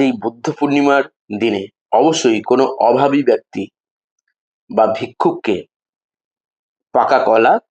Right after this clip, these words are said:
এবং সেই সাথে সাথে হলুদ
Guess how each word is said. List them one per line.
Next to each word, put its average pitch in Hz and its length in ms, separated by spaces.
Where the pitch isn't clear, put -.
এবং 151 260
সেই 165 240
সাথে 120 280
সাথে 117 300
হলুদ 190 680